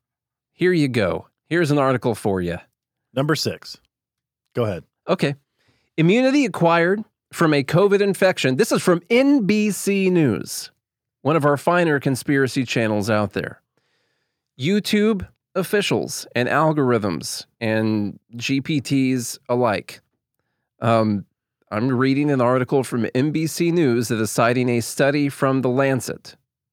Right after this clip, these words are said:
Speaker 1: I'm not making any assertions.
Speaker 2: You can't put this on YouTube still.
Speaker 1: I'm reporting the news as it is read from N B C.
Speaker 2: As therefore it is thou written.
Speaker 1: Yes, it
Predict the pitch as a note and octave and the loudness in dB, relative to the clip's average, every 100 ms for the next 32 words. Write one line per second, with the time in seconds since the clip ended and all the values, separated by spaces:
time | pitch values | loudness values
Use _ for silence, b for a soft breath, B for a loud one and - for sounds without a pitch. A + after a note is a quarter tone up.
0 | _ C3 G3 G3+ D3 C#3+ C#3 D#3+ D3+ A2+ | _ -2 2 2 2 0 2 2 0 0
1 | G#2+ F#2 - - - - G#2 A#2 F2+ G2 | -4 -4 -8 -16 -14 -10 -4 -2 -2 -6
2 | F2+ F#2 E2+ E2 - D#2+ D#2 - F#2 A#2+ | -6 -8 -8 -8 -10 -12 -12 -8 -4 0
3 | B2+ B2 G#2+ - D3+ D#3 E3+ F3 F3+ _ | 2 2 0 0 0 2 0 -2 -6 _
4 | _ _ _ - A#2 C3+ C#3+ D3 G#2+ D#2 | _ _ _ -8 -2 2 4 4 2 -2
5 | - - - _ - B2 C#3 B2 - _ | -10 -12 -14 _ -4 0 0 -2 -8 _
6 | - C3+ C3+ A#2 A2+ A#2+ E2+ - - _ | -4 0 0 0 2 2 0 -4 -18 _
7 | _ _ _ _ _ _ _ - B2 B2+ | _ _ _ _ _ _ _ -4 -2 0
8 | B2 A#2+ A2+ G2+ C3 - _ _ _ _ | 0 0 -2 -6 -8 -10 _ _ _ _
9 | - G#2 F#2+ A#2+ B2+ B2 A#2+ A2 G#2 G#2 | -8 -6 -2 0 0 0 0 0 0 -2
10 | G2 A2 G2 F#2+ G2 F#2+ - D2 B2+ D#2+ | -4 -4 -4 -4 -4 -6 -8 -4 -2 -2
11 | - - - A2+ | -6 -14 -6 -6